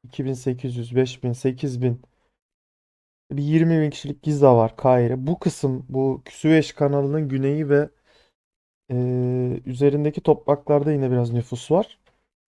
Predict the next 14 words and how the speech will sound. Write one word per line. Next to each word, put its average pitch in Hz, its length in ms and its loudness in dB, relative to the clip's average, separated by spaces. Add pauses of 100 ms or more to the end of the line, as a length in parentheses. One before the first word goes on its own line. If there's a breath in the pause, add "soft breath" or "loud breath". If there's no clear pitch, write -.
(200)
Onun 196 220 0
dışındakiler 147 600 -4
sadece 160 480 -4
hani 147 320 -6 (420)
ekonomik 151 580 -4
ve 160 120 -2
toprak 147 420 -4
parçası 127 440 -4
almak, 131 420 -4
yani 117 240 -6
başka 120 300 -6
bir 110 60 -8
şey 135 220 -8
değil. 113 160 -6